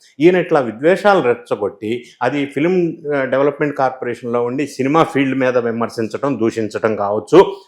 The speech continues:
పవన్ కళ్యాణ్ గారు, చంద్రబాబు నాయుడు గారు, లోకేష్ వా-, వాళ్ళ ఫ్యామిలీస్ మీద కూడా విమర్శలు చేయటం, దూషించటం, తిట్టటం, అసభ్య పదజాలం వాడటం, వీటన్నిటి వల్ల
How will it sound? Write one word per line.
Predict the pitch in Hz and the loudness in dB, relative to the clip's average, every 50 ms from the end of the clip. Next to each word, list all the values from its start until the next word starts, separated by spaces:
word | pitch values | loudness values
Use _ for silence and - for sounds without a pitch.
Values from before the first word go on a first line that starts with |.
| _ _ | _ _
పవన్ | - 143 190 202 185 170 | 4 4 4 4 4 2
కళ్యాణ్ | 165 151 151 147 143 139 135 | 0 0 2 0 -2 -2 -2
గారు, | 127 123 123 123 147 160 156 - 123 | -2 -2 -2 -2 -2 -4 0 -2 -2
చంద్రబాబు | 127 135 139 143 135 127 | -2 0 0 0 0 0
నాయుడు | 123 120 113 113 110 | -2 -4 -6 -4 -4
గారు, | 110 113 113 127 | -4 -2 -2 -2
లోకేష్ | 139 131 127 120 120 127 117 - 120 | 2 2 2 2 4 0 -2 -2 -4
వా-, | 117 117 110 - - _ _ | -8 -8 -8 -10 -14 _ _
వాళ్ళ | 113 110 107 110 107 | -8 -6 -4 -4 -6
ఫ్యామిలీస్ | 101 - - _ 117 120 139 175 180 175 180 170 - 170 | -6 -8 -6 _ 2 2 4 4 4 4 4 4 4 0
మీద | 156 139 131 | -6 -4 -4
కూడా | 131 123 131 127 120 | -4 -2 0 0 0
విమర్శలు | 113 110 110 117 117 127 123 - 131 127 120 117 | 0 -2 -4 -2 -2 -4 -4 -4 -10 -8 -4 -2
చేయటం, | 123 - - - 175 170 139 117 | -2 -2 -2 -2 -4 -4 -2 -4
దూషించటం, | 135 135 135 135 127 120 127 131 - 185 165 | -4 -4 -4 -8 -10 -8 -6 -2 -2 -2 -2
తిట్టటం, | - - 131 - - 139 - 185 185 | -2 -6 -6 -4 -4 -2 0 2 4
అసభ్య | 151 135 - 196 196 185 220 220 | 4 4 4 4 6 8 6 8
పదజాలం | 151 156 156 156 147 139 143 135 127 131 131 120 104 | 8 8 6 6 6 6 6 6 6 6 2 0 0
వాడటం, | 107 110 117 123 135 - 175 214 - - - - - - - | 0 0 2 0 4 6 6 4 4 2 -4 -12 -18 -4 -4
వీటన్నిటి | 160 170 185 180 185 208 220 220 240 233 202 | 0 6 6 6 6 6 4 6 6 8 10
వల్ల | 208 180 151 131 123 131 180 | 10 8 8 8 8 8 8